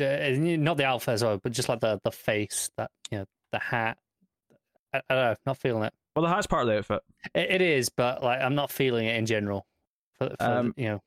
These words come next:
Speaker 1: for
Speaker 2: I mean,
Speaker 1: Joker
Speaker 2: well,
Speaker 1: here.
Speaker 2: I'll, I'll see what it looks like when he's actually got the, uh, the, I, I, but I actually thought the Clockwork Orange references seemed to work for the Joker. He beats Amanda Waller to death with a, with a crowbar, I think, or something similar at least. Uh, just like,
Speaker 1: I
Speaker 2: of
Speaker 1: think
Speaker 2: course,
Speaker 1: it's
Speaker 2: he
Speaker 1: the,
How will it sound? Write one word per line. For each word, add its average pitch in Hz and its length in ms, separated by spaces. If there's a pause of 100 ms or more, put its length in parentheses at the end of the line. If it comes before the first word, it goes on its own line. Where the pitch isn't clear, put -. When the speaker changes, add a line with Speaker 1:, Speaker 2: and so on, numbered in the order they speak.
Speaker 1:
for 226 120
Speaker 2:
I - 20
mean, 269 140
Speaker 1:
Joker 240 140
Speaker 2:
well, 90 80
Speaker 1:
here. 101 80
Speaker 2:
I'll, 208 220
I'll 233 120
see 262 160
what 226 100
it 151 60
looks 143 220
like 135 140
when 123 120
he's 113 120
actually 117 240
got 110 240
the, 101 200
uh, 98 380 (100)
the, - 120
I, 147 320
I, - 40
but 208 140
I 220 360
actually 202 240
thought 143 220
the 131 240
Clockwork 127 280
Orange 120 240
references 117 440
seemed 110 180
to 107 120
work 107 220
for 104 60
the 101 60
Joker. 107 400 (480)
He 135 100
beats 160 280
Amanda 147 280
Waller 135 160
to - 60
death 123 320
with 113 120
a, 107 440
with 107 100
a 101 60
crowbar, 165 600 (280)
I 139 80
think, - 240 (380)
or 113 180 (240)
something 131 200
similar 127 300
at - 60
least. - 160 (420)
Uh, 123 360 (1160)
just 160 200
like, 139 160
Speaker 1:
I - 20
Speaker 2:
of 139 60
Speaker 1:
think 156 80
Speaker 2:
course, 135 140
Speaker 1:
it's 127 100
Speaker 2:
he 123 40
Speaker 1:
the, 107 400